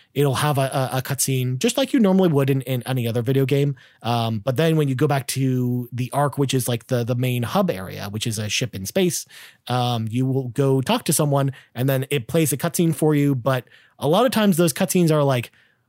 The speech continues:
way, like, it almost, like, skips over sections of the story, or it just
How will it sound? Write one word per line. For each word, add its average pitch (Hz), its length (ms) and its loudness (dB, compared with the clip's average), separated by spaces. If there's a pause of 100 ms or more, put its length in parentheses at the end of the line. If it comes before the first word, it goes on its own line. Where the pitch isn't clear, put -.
(160)
way, 147 720 2
like, 151 220 0
it 151 100 -4
almost, 170 300 2
like, 127 100 -2
skips - 320 -2
over 139 260 0
sections 180 540 0 (120)
of 143 380 0
the 139 100 2
story, 160 440 2
or 123 220 -2
it 117 60 -4
just - 260 -2